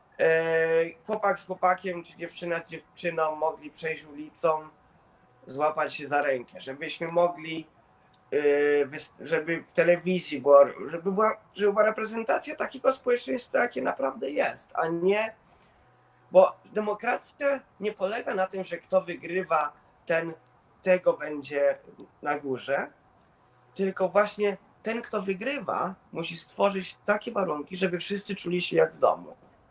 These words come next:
I akt ostat-, akt, akt, akt naszego prezydenta ostatnio, który po raz kolejny udowodnił, że nie jest prezydentem wszystkich Polaków, nie budzi we mnie wielkiej nadziei. Natomiast cieszę się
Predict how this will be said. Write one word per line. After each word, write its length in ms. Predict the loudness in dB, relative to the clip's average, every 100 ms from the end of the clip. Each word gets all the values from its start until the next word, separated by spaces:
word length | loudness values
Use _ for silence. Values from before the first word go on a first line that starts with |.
| _ 0
I 200 | 2 2 -2 -20 -20 -20 _
akt 440 | 8 8 8 -8 -4
ostat-, 460 | -2 -2 -6 -4
akt, 300 | 0 0 0 -4
akt, 200 | -4 2
akt 280 | 2 2 0
naszego 400 | -4 -6 -10 -8
prezydenta 640 | -8 -6 -2 -2 -2 -8
ostatnio, 500 | -8 -12 -16 -16 -20
który 260 | -20 -20
po 120 | -8 -6
raz 180 | -6
kolejny 320 | -8 -14 -14 -14
udowodnił, 380 | -10 -10 -10
że 120 | -18 -10
nie 200 | -6 -6
jest 220 | -8 -10
prezydentem 580 | -12 -10 -12 -12 -18 -20
wszystkich 360 | -20 -20 -20
Polaków, 580 | -8 -4 -4 -6 -10 -12 -16 _ _ _ _ _ _ -4
nie 380 | 2 4 4
budzi 380 | 0 -4 -4 -2
we 140 | 0 0
mnie 300 | -4 -10 -8
wielkiej 380 | -8 -6 -4
nadziei. 460 | -2 -2 -4 -6 -4
Natomiast 920 | -4 -4 -6 -4 -2 -4 -6 -20 -20 _ _ -20 _ _ -6
cieszę 380 | 0 2 2 -2
się 320 | 2 2